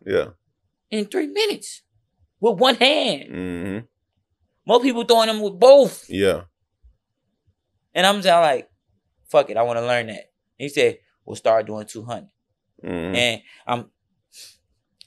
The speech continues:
Speaker 2: every day I come up short, come up short, I come up short. And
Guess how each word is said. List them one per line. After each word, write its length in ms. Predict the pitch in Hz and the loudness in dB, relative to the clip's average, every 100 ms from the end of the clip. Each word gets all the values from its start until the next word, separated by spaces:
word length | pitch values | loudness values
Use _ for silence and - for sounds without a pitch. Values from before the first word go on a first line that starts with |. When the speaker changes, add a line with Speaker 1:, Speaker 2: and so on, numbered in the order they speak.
| - | 2
Speaker 2:
every 260 | 143 151 | 2 2
day 240 | 151 139 107 | 2 4 4
I 240 | 117 117 - - | 2 2 0 -10
come 240 | - 147 | -2 0
up 100 | 151 | 0
short, 340 | 147 160 120 - _ - _ _ | 2 4 4 0 _ -20 _ _
come 240 | - 151 | 0 0
up 120 | 147 139 | 2 -2
short, 340 | - 127 - _ _ | 4 4 2 _ _
I 140 | 107 | -4
come 220 | 107 151 143 | -2 -2 -2
up 120 | 135 | -2
short. 280 | 151 113 - - - | 2 0 0 -20 -8
And 280 | 113 104 | -8 -8